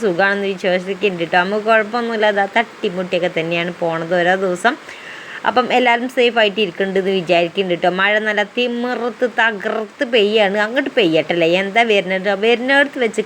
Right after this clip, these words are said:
കാണാമെന്ന് വിചാരിച്ചിട്ട് തന്നെയാണ് കുത്തിരിക്കണത്. അപ്പോൾ ഇതാ രാവിലത്തെ ആ കുളി തേവാരം എന്നുള്ള പരിപാടികളൊക്കെ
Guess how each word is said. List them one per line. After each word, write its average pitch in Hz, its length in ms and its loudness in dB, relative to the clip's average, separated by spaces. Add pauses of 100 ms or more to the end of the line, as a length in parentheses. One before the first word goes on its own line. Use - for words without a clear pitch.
കാണാമെന്ന് 196 460 0
വിചാരിച്ചിട്ട് 170 480 -2
തന്നെയാണ് 196 360 0
കുത്തിരിക്കണത്. 165 560 -2 (540)
അപ്പോൾ 311 160 2
ഇതാ 269 100 2 (300)
രാവിലത്തെ 247 680 -2
ആ 233 140 -2
കുളി 233 240 -2 (100)
തേവാരം 196 420 2
എന്നുള്ള 196 300 -2
പരിപാടികളൊക്കെ 175 640 2